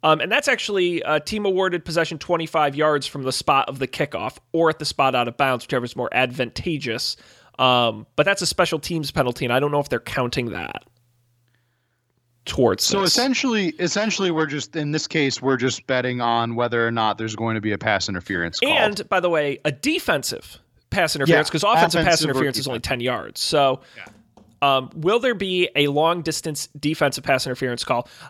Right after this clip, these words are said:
Speaker 1: Obviously, pass interference, huge discussion point in the league at this point. Uh, now reviewable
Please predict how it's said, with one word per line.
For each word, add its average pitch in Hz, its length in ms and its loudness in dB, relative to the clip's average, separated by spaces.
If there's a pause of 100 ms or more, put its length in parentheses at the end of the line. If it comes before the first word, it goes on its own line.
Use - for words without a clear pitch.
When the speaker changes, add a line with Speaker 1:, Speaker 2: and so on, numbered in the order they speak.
Speaker 1:
Obviously, 233 280 0
pass 202 200 0
interference, 175 520 0 (160)
huge 247 340 0
discussion 165 420 0
point 143 260 0
in 131 60 -8
the 127 80 -4
league 185 400 -4 (880)
at 190 140 2
this 202 140 -2
point. 214 420 0 (140)
Uh, 143 200 4
now 165 160 2
reviewable 208 640 0